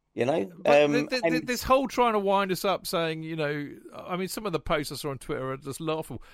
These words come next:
Speaker 2: Brighton are not fit to fucking breathe the same air as us. You know, they, they'll be back in the fucking fourth division before I
Speaker 1: They
Speaker 2: die,
Speaker 1: will.
Speaker 2: you know.
Speaker 1: They will. Uh, that's why I, I don't know why people are getting so irate about it, because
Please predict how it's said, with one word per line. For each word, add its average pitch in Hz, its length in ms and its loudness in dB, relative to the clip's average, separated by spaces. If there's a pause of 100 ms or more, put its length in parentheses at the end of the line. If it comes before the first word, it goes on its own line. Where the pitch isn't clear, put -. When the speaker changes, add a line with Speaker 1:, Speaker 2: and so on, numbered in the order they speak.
(180)
Speaker 2:
Brighton 233 300 6
are 214 60 -2
not 180 180 0
fit - 300 -2
to - 80 -16
fucking 147 440 -6
breathe 147 240 -4
the 127 60 -10
same 143 300 -6
air 156 160 -2
as 117 120 -6
us. 98 160 -14 (360)
You 160 100 -2
know, 156 160 0
they, 170 260 2
they'll 214 220 6
be 196 140 0
back 185 260 6
in 175 80 -4
the 165 60 -6
fucking 165 380 -2
fourth 160 260 -4
division 156 420 -2
before 135 320 0
I 131 140 2
Speaker 1:
They 123 60 -8
Speaker 2:
die, 151 100 8
Speaker 1:
will. 370 360 2 (140)
Speaker 2:
you 131 140 -8
know. 120 80 -6
Speaker 1:
They 185 100 6
will. 185 300 6
Uh, 139 80 6
that's - 260 2
why 151 220 8
I, 156 240 2 (100)
I 151 100 0
don't 151 220 0
know 147 100 0
why 147 160 0
people 147 280 -10
are 127 40 -14
getting 147 200 -4
so 143 340 2
irate 175 340 4
about 101 280 0
it, 107 120 -4
because 123 300 -6